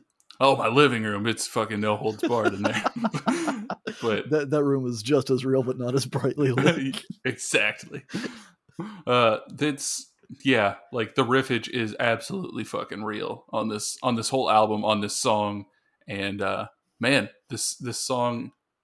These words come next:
Speaker 1: throughout most of it is just speed and anger and personified, and it's great. Uh,
Speaker 2: Feels
Speaker 1: the,
Speaker 2: good.
Speaker 1: the lyrics, I don't know if this is just me trying to make a through line for lyrics at this point,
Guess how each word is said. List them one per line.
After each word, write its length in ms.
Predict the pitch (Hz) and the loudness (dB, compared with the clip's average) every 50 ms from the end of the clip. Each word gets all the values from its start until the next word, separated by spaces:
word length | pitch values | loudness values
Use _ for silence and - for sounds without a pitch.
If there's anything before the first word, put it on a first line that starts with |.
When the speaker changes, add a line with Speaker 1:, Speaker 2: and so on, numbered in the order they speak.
| _ _ _ _ _ _ _ - - | _ _ _ _ _ _ _ -4 2
Speaker 1:
throughout 560 | 143 139 131 131 - - 120 123 127 123 113 | 2 4 4 4 4 4 4 4 4 2 2
most 280 | 113 113 113 113 - - | 0 0 0 -2 -4 -6
of 100 | 110 107 | -2 -2
it 180 | 104 98 - | -2 -2 -4
is 200 | - 101 101 - - | -6 -8 -8 -10 -8
just 380 | - 104 104 - - - _ | -8 -8 -8 -8 -12 -10 _
speed 400 | - - - - 110 107 107 104 | -10 -10 -8 -6 -4 -4 -4 -4
and 120 | 107 107 104 | -4 -4 -4
anger 460 | 107 113 110 104 110 101 101 - _ _ | -2 -4 -4 -2 -4 -4 -4 -6 _ _
and 420 | 110 107 104 101 98 98 98 - _ _ _ _ | -8 -6 -6 -6 -6 -8 -12 -18 _ _ _ _
personified, 760 | - 110 - - 120 110 107 107 107 - 104 98 101 101 - | -10 -8 -4 -2 0 0 0 -2 -2 -4 -2 -2 -2 -4 -6
and 140 | 95 87 - | -8 -8 -8
it's 180 | - - - | -8 -10 -12
great. 380 | - - 113 110 107 - - - _ _ _ _ _ _ _ _ _ _ _ | -8 -8 -8 -6 -8 -10 -12 -16 _ _ _ _ _ _ _ _ _ _ _
Uh, 200 | 110 104 101 101 | -2 -2 -2 0
Speaker 2:
Feels 140 | 101 98 87 | -2 -4 -4
Speaker 1:
the, 80 | - 110 | -4 -4
Speaker 2:
good. 200 | 120 120 107 113 - _ _ _ _ _ _ | -4 -4 -6 -8 -14 _ _ _ _ _ _
Speaker 1:
the 120 | - 110 101 | -4 -4 -2
lyrics, 680 | 101 113 139 160 151 117 107 - - - - - - - _ _ _ _ - | 0 0 0 0 0 0 -2 -4 -4 -6 -6 -6 -8 -12 _ _ _ _ 2
I 100 | 117 123 | 4 4
don't 160 | 131 131 120 | 4 4 4
know 120 | 123 120 | 2 2
if 100 | 113 - | 0 0
this 180 | - 113 - - | -4 -6 -4 -4
is 100 | 113 107 | -6 -6
just 220 | - 117 104 - 117 | -6 -8 -8 -8 -6
me 140 | 110 110 | -8 -6
trying 240 | 104 - 127 110 104 | -4 -4 -4 -4 -4
to 60 | 104 | -4
make 200 | 104 104 101 98 - | -4 -6 -6 -6 -8
a 60 | 95 | -10
through 280 | - - - 110 110 110 | -10 -8 -6 -6 -4 -4
line 300 | 104 104 104 104 101 92 | -4 -4 -6 -6 -6 -6
for 100 | - 104 | -6 -4
lyrics 380 | 104 104 104 107 107 - - - | -4 -2 -4 -4 -4 -8 -12 -12
at 80 | - | -10
this 120 | 113 107 - | -10 -10 -6
point, 300 | - 110 107 101 92 | -4 -4 -4 -4 -4